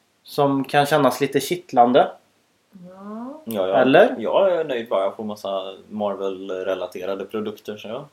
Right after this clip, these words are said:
Speaker 3: jag är nöjd.
Speaker 2: Jag är bara rädd att det kommer bli, liksom, samma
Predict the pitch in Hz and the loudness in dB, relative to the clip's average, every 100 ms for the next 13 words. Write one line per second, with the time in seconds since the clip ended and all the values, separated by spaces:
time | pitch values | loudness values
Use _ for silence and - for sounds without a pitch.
0 | _ 113 143 247 156 - _ _ _ _ | _ 0 2 2 -4 -8 _ _ _ _
1 | _ _ _ 202 208 208 170 160 160 170 | _ _ _ 0 2 4 2 0 -4 -8
2 | 175 160 156 156 156 160 170 165 160 151 | -12 -12 -10 -8 -8 -10 -8 -8 -4 -4
3 | 165 | -4